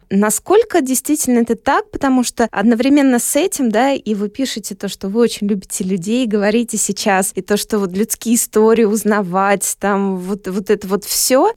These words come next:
и даже рисовать людей. Вот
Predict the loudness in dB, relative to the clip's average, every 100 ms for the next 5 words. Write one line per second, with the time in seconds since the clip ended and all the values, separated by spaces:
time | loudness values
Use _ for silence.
0 | -6 -2 2 2 2 2 2 2 0 0
1 | 0 0 -2 -2 -4 -4 -2 0 2 0
2 | -2 -8 -8 -8 -10